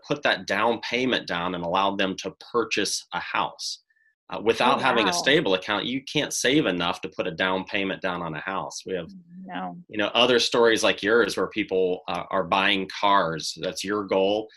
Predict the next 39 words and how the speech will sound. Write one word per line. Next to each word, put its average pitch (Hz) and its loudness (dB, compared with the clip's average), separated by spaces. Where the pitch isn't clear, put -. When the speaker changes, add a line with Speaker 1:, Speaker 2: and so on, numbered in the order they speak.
Speaker 1:
We 101 0
have 101 0
people 110 -2
that 101 2
have 95 -2
met 92 0
that 78 0
goal 87 -2
and 87 -6
use 90 -6
stable 92 0
account 90 -6
to 85 -10
purchase 90 -6
a 80 -8
vehicle 78 -10
or 90 -6
modify 92 -2
a 80 -4
vehicle. 80 -10
Um, 87 -8
those 160 4
are 151 4
great 107 4
stories. 104 0
And 98 -2
really, 120 6
for 104 -4
me, 101 2
that's 92 0
the 92 -6
passion 95 0
of 87 -6
the 90 -6
work 92 -4
that 90 -2
I 85 0
do, 87 -4
is 80 -6